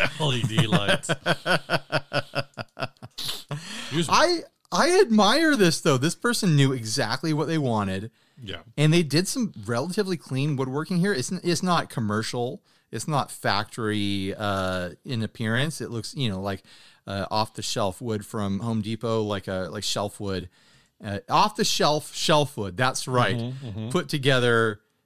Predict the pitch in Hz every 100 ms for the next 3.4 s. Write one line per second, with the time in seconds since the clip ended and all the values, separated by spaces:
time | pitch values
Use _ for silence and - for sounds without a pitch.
0 | _ - 127 127 - 113 - - 113 127
1 | 120 110 139 139 139 156 151 _ _ -
2 | 180 226 170 277 - - - 127 127 170
3 | 214 285 339 -